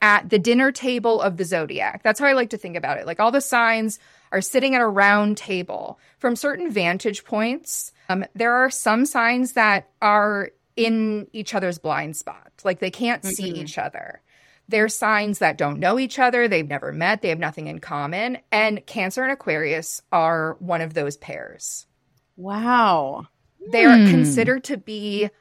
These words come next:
Speaker 1: unlikely bedfellows. Um,
Speaker 3: Oh.
Speaker 1: but with that, like, disharmony or that
Speaker 3: Mm-hmm.
Speaker 1: uncomplimentary energy,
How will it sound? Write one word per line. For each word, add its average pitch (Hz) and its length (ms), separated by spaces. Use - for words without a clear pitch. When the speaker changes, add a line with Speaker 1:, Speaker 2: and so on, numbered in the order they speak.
Speaker 1:
unlikely 226 760
bedfellows. 151 1160
Um, 175 440
Speaker 3:
Oh. 214 480
Speaker 1:
but 294 480
with 294 400
that, 320 280
like, 208 580
disharmony 254 1200
or 226 180
that 208 360
Speaker 3:
Mm-hmm. - 40
Speaker 1:
uncomplimentary 196 1120
energy, 233 720